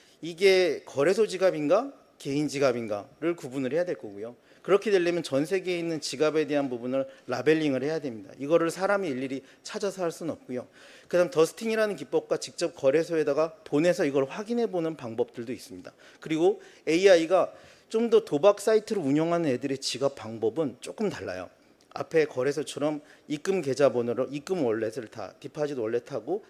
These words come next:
다 받아놓고 이거를 거래소처럼 형태로 운영합니다. 이거는 에이아이가 돌면서 이 지갑의 유형을 봤을 때 거래소 지갑과 도박 사이트의 지갑에 대한 그 유사성과 차이점을 구분합니다. 그래서 저희가 라벨링을 통해서 하고,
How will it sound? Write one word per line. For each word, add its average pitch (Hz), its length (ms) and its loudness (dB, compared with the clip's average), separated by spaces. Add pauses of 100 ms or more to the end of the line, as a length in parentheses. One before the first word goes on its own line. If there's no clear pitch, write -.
다 123 160 -12
받아놓고 117 640 -6 (320)
이거를 180 600 4
거래소처럼 156 760 2
형태로 190 340 -2
운영합니다. 117 600 -4 (260)
이거는 185 380 4
에이아이가 156 420 2
돌면서 123 640 -4 (200)
이 180 120 -8
지갑의 175 520 2
유형을 139 320 -2
봤을 110 340 -14
때 180 300 -4 (240)
거래소 175 440 4
지갑과 165 720 2
도박 139 280 0
사이트의 135 380 -4
지갑에 120 480 -4
대한 120 200 -4 (280)
그 135 400 2
유사성과 135 720 0 (180)
차이점을 226 600 0
구분합니다. 107 680 -14 (280)
그래서 160 200 4
저희가 147 500 4
라벨링을 127 560 0
통해서 139 320 -6
하고, 156 320 -6